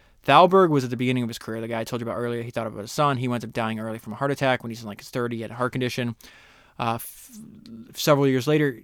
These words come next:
Mayer finds another creative, uh, another creative partner who's good at making films, this guy named Sherry. And just like he had a falling out with Thalberg, just like Mayer has a falling out with everybody, he has a falling out with Sherry, and he, he, so he calls up the owners of the company,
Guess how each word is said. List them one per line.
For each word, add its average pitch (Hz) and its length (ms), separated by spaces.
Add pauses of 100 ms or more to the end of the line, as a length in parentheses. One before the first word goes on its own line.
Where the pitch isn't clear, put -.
Mayer 131 300
finds 123 260
another 135 380
creative, 131 960
uh, 120 640 (240)
another 131 400
creative 131 340
partner 139 400 (300)
who's 135 160
good 139 180
at 131 140
making 135 360
films, 131 320
this - 100
guy 131 100
named 117 160
Sherry. 143 580 (880)
And 127 460 (320)
just - 240
like 139 120
he 143 100
had 131 120
a - 20
falling 127 260
out 120 40
with 117 200
Thalberg, 160 400
just 196 180
like 196 260
Mayer 175 220
has 180 120
a 165 60
falling 180 240
out 190 40
with 180 120
everybody, 160 800 (440)
he 151 160
has 165 160
a 165 40
falling 165 300
out 165 40
with 156 100
Sherry, 135 420
and 131 120
he, 131 100
he, 139 400
so - 180
he 135 100
calls 156 340
up 160 140
the 139 160
owners 139 440
of 127 200
the 147 100
company, 147 460